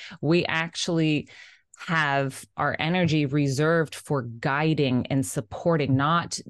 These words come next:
doing so much of the work that a lot of generators, which is seventy percent of the population, are generators. And that's why, as projectors, we can feel very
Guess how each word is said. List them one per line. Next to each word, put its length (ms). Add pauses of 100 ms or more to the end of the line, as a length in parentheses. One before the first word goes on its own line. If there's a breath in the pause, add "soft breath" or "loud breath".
(220)
doing 440
so 180
much 240
of 140
the 80
work 480 (360 loud breath)
that 440
a 60
lot 340
of 320 (140)
generators, 680
which 140
is 160
seventy 320
percent 380
of 80
the 60
population, 680
are 120
generators. 880 (500 loud breath)
And 240
that's 380
why, 500
as 220 (200)
projectors, 600
we 120
can 180
feel 520
very 680